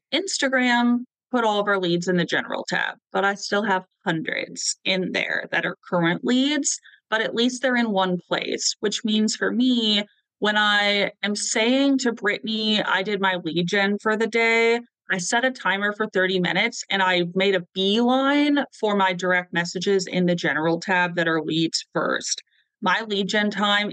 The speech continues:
isn't, like, chit-chatting with my friends Emily and Jen and Carrie and calling it lead gen. It's not scrolling through recent posts. It's actually talking to people that I've qualified as leads or finding new ones.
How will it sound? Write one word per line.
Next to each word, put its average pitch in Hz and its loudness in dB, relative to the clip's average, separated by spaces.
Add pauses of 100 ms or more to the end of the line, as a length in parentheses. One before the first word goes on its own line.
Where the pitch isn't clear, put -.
isn't, 190 0
like, 170 -2
chit-chatting 190 0
with 185 0 (540)
my 180 0
friends 185 0
Emily 185 2
and 175 2
Jen 185 2
and 175 2
Carrie 190 2 (320)
and 170 -4
calling 220 0
it 180 -2
lead 170 0
gen. 175 2
It's 175 -4
not 190 2
scrolling 185 -2
through 180 2
recent 175 -2
posts. 247 2 (140)
It's 196 -2
actually 190 0
talking 175 -2
to - -2
people 175 -2
that 165 0
I've 170 -4
qualified 175 0
as 170 -2
leads 180 0
or 180 -2
finding 170 0
new 160 0
ones. 247 0